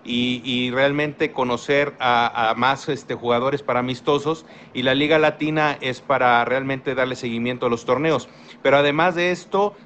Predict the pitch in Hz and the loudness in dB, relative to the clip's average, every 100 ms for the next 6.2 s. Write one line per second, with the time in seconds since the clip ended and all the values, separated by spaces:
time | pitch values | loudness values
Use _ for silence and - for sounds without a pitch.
0 | - 135 135 165 170 180 185 - - 143 | -6 -4 0 0 0 0 0 -4 -6 -6
1 | 135 135 147 170 160 143 139 156 156 185 | -2 -2 0 -2 -2 -4 -2 -4 0 0
2 | 208 - 151 160 - 156 160 156 151 139 | 0 -2 0 0 0 0 2 0 -2 -2
3 | 139 160 170 160 139 156 156 156 147 156 | 0 0 0 -2 -2 -4 -2 -2 -2 0
4 | 143 - 123 127 156 175 147 147 147 143 | -4 -2 -2 2 0 0 -2 -2 -2 2
5 | 151 151 156 - 160 165 151 135 156 175 | 0 0 -6 0 2 2 0 2 4 4
6 | 185 - | 0 -4